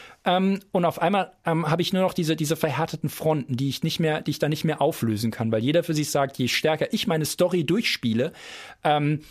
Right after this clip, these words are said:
desto, desto leichter werde ich gewählt. Und ich kann in diesem Moment nur an ein Zitat von Abraham Lincoln erinnern,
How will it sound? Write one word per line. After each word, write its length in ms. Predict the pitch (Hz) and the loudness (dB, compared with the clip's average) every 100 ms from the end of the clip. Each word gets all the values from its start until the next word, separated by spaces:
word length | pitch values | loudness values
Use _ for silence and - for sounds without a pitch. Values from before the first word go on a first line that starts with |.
| - - | -20 -2
desto, 540 | 151 151 - 156 147 156 | 0 0 2 4 4 2
desto 260 | 139 - | 0 2
leichter 340 | 139 131 - 135 | 2 2 0 0
werde 160 | 123 | 0
ich 100 | 120 | 0
gewählt. 360 | - 117 107 - _ - - - | -4 -4 -6 -8 _ -20 -20 -6
Und 240 | - 147 - | 0 0 0
ich 160 | 147 - | -4 -2
kann 160 | 160 | 0
in 100 | 160 | 2
diesem 160 | 185 254 | 2 2
Moment 300 | 196 175 175 | 4 2 2
nur 100 | 170 | 2
an 120 | 151 | 2
ein 180 | 151 165 | 0 -2
Zitat 340 | 160 143 151 | 0 0 0
von 120 | 147 | 0
Abraham 340 | - 143 156 135 | 0 2 4 4
Lincoln 400 | 175 320 120 110 | 2 0 -2 0
erinnern, 500 | 113 107 107 117 | 0 0 2 0